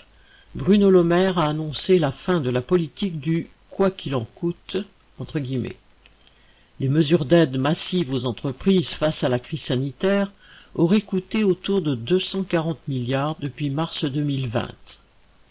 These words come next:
Le gouvernement prétend avoir aidé les travailleurs, comme les entreprises, à tenir pendant la crise. Pour les travailleurs, ça a été d'abord le chômage,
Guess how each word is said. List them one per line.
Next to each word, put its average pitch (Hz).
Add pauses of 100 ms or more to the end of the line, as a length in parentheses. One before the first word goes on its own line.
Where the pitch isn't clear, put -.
(600)
Le 131
gouvernement 147
prétend 160 (120)
avoir 131
aidé 151
les 120
travailleurs, 147 (120)
comme 131
les 117
entreprises, 202 (360)
à 151
tenir 202
pendant 196
la 165
crise. - (1120)
Pour 180
les 185
travailleurs, 180 (480)
ça 165
a 170
été 175
d'abord 165
le 143
chômage, 147